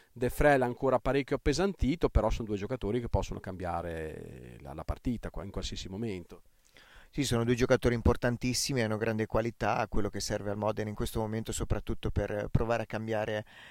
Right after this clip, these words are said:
Speaker 2: eh, l'esito finale delle partite, quindi ci aspettiamo che anche magari stasera a gare in corso possano lasciare il segno.
Speaker 1: Chiudiamo la parte sul Modena con una curiosità. Modena Cremonese, al-, come s-, sappiamo, noi piace andare a cercare anche,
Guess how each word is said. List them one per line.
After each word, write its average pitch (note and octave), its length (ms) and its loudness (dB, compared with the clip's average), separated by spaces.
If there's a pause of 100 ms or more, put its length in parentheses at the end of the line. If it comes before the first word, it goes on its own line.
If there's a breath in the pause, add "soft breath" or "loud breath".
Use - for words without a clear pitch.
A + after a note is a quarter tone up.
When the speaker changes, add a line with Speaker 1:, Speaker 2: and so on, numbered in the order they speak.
(140 loud breath)
Speaker 2:
eh, A#2 180 -2
l'esito A#2+ 400 2
finale A#2+ 480 2
delle A2 580 0
partite, A2+ 440 0
quindi G#2+ 240 -2
ci - 80 -4
aspettiamo A2 480 -2
che G2 120 -6
anche G#2 240 -6
magari G#2 280 -8
stasera G#2+ 520 -6 (220 loud breath)
a A#2+ 80 -4
gare C3 220 4
in C3+ 100 -2
corso B2+ 460 2
possano - 340 4
lasciare G#2+ 320 -2
il G#2+ 60 -6
segno. G#2+ 400 -8 (560)
Speaker 1:
Chiudiamo D3 300 -2
la C#3 80 4
parte D3 280 6
sul - 160 -2
Modena D#3 300 6
con C#3 140 0
una C#3+ 80 4
curiosità. F3+ 800 6
Modena D3+ 340 2
Cremonese, F#3+ 920 4
al-, A2 200 2
come A2+ 280 0
s-, - 140 -2
sappiamo, A#2 420 0
noi A2 180 0
piace G#2+ 320 4
andare G#2+ 240 0
a - 20 0
cercare A2+ 520 0
anche, A2+ 420 -4